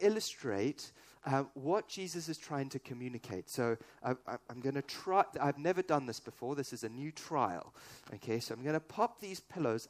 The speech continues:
underneath the carpet. That's why the carpet is here. Now I've got a bump. There we go. And you know me and my, my enjoyment of golf. Okay, so here is the hole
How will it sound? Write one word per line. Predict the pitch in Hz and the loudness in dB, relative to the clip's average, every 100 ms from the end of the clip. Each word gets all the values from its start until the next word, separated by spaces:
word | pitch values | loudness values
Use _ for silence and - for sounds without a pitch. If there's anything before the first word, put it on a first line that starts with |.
| 131 | -8
underneath | 143 151 147 139 | -6 -6 -6 -6
the | 131 | -10
carpet. | - 110 107 - 110 | -8 -6 -6 -8 -10
That's | 120 - - | -8 -10 -8
why | 104 107 - - - | -8 -8 -16 -20 -10
the | 123 | -10
carpet | - 120 117 110 | -4 -4 -4 -6
is | 104 - | -8 -6
here. | 113 92 131 - _ _ _ - | -2 0 -2 -4 _ _ _ -12
Now | 104 | -10
I've | 101 | -8
got | 101 | -8
a | 98 101 | -8 -4
bump. | 120 107 185 - - _ _ - _ _ | 2 2 0 -14 -20 _ _ -20 _ _
There | - | -20
we | 87 | -16
go. | - 98 196 - - _ _ _ _ _ - - - - | -2 2 2 0 -14 _ _ _ _ _ -20 -20 -20 -8
And | 120 113 | -4 -4
you | 123 156 | -4 0
know | 156 | 2
me | 135 131 123 | 2 2 0
and | 113 | 0
my, | 110 107 104 - _ 127 | 2 2 0 -8 _ -10
my | 110 101 101 - | -4 -4 -6 -10
enjoyment | 110 104 113 113 98 - | -12 -6 -4 -4 -8 -12
of | 92 - | -14 -4
golf. | 131 95 82 - - - 101 | -2 -2 -4 -12 -16 -20 -20
Okay, | - 87 - - - | -16 -16 -16 -20 -4
so | - 135 | 0 2
here | - 233 254 254 | 2 4 6 6
is | - 190 185 | 8 6 6
the | 180 | -2
hole | - - 214 139 98 92 139 | -2 4 6 6 4 0 -6